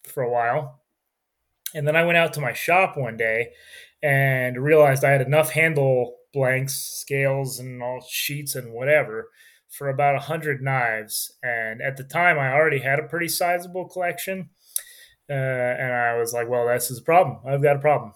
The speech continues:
Uh, so I reached out to a buddy of mine, uh, Dreadnought Knife Shop, Josh Wentz, uh, out of Ohio,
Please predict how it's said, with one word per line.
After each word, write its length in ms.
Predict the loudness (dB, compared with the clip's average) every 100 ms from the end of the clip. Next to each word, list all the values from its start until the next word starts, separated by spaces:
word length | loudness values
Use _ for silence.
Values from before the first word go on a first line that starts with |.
| _ -10
Uh, 380 | -8 -6 -6 -8 -14 _ _ _ _ _ _ _ _ _ _
so 240 | -2 2
I 100 | 4
reached 420 | 4 0 -2 0
out 200 | 0 -2
to 100 | -2
a 60 | -2
buddy 260 | 0 0 0
of 80 |
mine, 420 | -2 -4 -4 -6 -8 -14 _ _ -8
uh, 600 | -6 -4 -6 -6 -8 -10 -10
Dreadnought 540 | 0 2 4 2 -2
Knife 220 | 0 -2 0
Shop, 360 | -2 -4 -4
Josh 300 | -2 -2 -2
Wentz, 640 | -2 0 0 -4 -8 -10 -14 -18
uh, 460 | -10 -6 -6 -8 -10 -8
out 120 | -8
of 80 | -6
Ohio, 560 | -4 0 0 0 -4